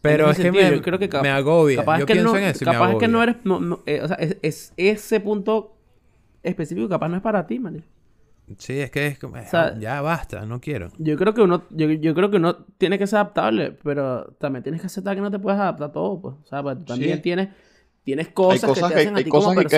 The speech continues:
Speaker 3: dejar
Speaker 2: persona.
Speaker 3: pasar, pues.
Speaker 2: Claro. Este... y bueno... Cosas que también siento que des-, desmotivan una banda, que eso también va cierta f-, en, en, en cierta forma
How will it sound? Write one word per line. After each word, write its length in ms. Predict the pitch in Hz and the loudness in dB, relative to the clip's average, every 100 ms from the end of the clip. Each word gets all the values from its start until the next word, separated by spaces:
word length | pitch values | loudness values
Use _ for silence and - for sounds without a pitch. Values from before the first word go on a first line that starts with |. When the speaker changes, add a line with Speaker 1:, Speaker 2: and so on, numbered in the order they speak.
| 165 | 8
Speaker 3:
dejar 200 | 175 170 | 8 6
Speaker 2:
persona. 20 | |
Speaker 3:
pasar, 420 | 190 - 160 185 | 2 6 6 6
pues. 160 | - 160 _ _ _ _ _ - - - - | 0 -2 _ _ _ _ _ -20 -20 -20 -8
Speaker 2:
Claro. 440 | 143 170 220 131 - - - _ _ _ _ _ | 0 2 2 -2 -8 -20 -20 _ _ _ _ _
Este... 600 | - 151 _ 139 135 135 - | -12 -12 _ -6 -4 -4 -4
y 60 | |
bueno... 320 | 147 143 123 - _ _ _ _ _ | -2 -2 -6 -10 _ _ _ _ _
Cosas 280 | - 160 202 | -6 -6 -4
que 100 | 202 | -4
también 300 | 165 147 156 | -2 -4 -4
siento 260 | 190 190 202 | -6 -6 -4
que 160 | 180 | -4
des-, 200 | 151 143 _ | -4 -8 _
desmotivan 720 | 147 131 147 139 131 151 190 | -14 -10 -6 -6 -4 -2 0
una 260 | 202 190 | 0 -2
banda, 460 | 185 156 110 104 - _ _ - _ - - _ | -2 -4 -6 -10 -18 _ _ -20 _ -20 -20 _
que 120 | - 131 | -8 -6
eso 120 | 147 | -4
también 320 | 147 131 143 | -4 -2 0
va 320 | 151 156 160 _ _ _ _ _ _ _ _ _ _ - _ _ | 4 2 0 _ _ _ _ _ _ _ _ _ _ -20 _ _
cierta 360 | - 147 131 | -2 -2 -2
f-, 120 | 147 - | -6 -6
en, 60 | 123 131 131 | -8 -6 -6
en, 100 | - | -6
en 60 | 127 | -6
cierta 280 | 127 135 | -4 -6
forma 500 | 143 151 151 151 147 | -2 0 0 -2 -2